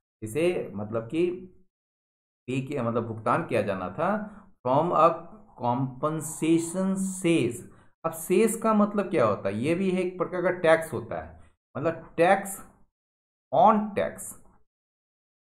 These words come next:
ठीक है ना, Tax पर tax। मान लीजिए किसी चीज़ पर, अ, luxury items वगैरह में बहुत ज़्यादा tax लगाते हैं और फिर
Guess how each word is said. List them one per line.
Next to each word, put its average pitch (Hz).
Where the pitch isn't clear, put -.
ठीक 160
है 170
ना, -
Tax 233
पर 117
tax। -
मान 175
लीजिए 175
किसी 170
चीज़ 147
पर, 143
अ, 135
luxury 120
items 120
वगैरह 117
में 117
बहुत 110
ज़्यादा 117
tax 143
लगाते 85
हैं 95
और 170
फिर 254